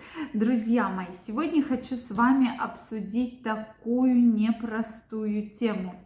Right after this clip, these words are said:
Мне интересно знать, действительно ли многие из ва-, многих из вас абсолютно волнует этот вопрос, что «Вот сколько у тебя было до меня партнёров»,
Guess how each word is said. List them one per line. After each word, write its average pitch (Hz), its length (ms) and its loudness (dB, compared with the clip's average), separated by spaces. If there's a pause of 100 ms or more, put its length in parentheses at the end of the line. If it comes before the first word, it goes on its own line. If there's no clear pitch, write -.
(400)
Мне 254 600 4
интересно 233 1000 2
знать, 220 760 -2
действительно 220 1200 0
ли 202 140 -4
многие 214 640 0
из 208 160 -6
ва-, 233 560 4
многих 220 640 2
из 196 120 -8
вас 233 320 0
абсолютно 240 680 -4
волнует 214 580 0
этот 202 300 -8
вопрос, 220 480 -2 (560)
что - 500 -4 (140)
«Вот 247 760 4
сколько 269 480 -2
у 208 100 -4
тебя 196 260 -8
было 254 380 0
до 208 140 -4
меня 196 320 -4
партнёров», 202 640 -4